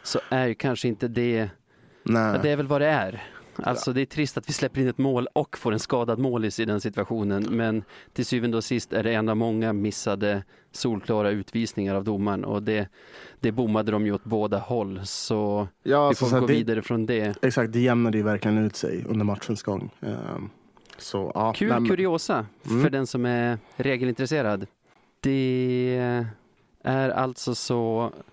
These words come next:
Speaker 1: att domaren ska blåsa direkt om målvakten får en puck på masken. Men inte om man bryter ett ben,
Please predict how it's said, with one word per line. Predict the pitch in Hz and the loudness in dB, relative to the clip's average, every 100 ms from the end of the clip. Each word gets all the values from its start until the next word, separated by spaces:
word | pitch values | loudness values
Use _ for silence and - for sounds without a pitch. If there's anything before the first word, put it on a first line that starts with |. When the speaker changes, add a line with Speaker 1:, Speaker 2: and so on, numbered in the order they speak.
| _ _ _ | _ _ _
Speaker 1:
att | - 120 - | -4 -4 -4
domaren | - 147 135 156 170 | -4 0 2 0 0
ska | 165 | -2
blåsa | 135 139 135 | -2 -2 -2
direkt | 120 135 147 117 - - - - | 0 0 0 -4 -6 -20 -20 -8
om | - 135 | -2 0
målvakten | 131 117 135 - | 2 0 -2 -4
får | 117 123 | 0 0
en | 113 | 0
puck | - 131 - | -2 -4 -4
på | 127 | 0
masken. | 135 147 - 95 - 95 - _ _ _ - | 0 -2 -4 -4 -6 -12 -18 _ _ _ -2
Men | 127 | 2
inte | 131 123 156 | 2 2 2
om | |
man | 139 120 | 2 2
bryter | 123 113 120 | 0 2 0
ett | 104 | 2
ben, | 123 117 104 | 2 2 0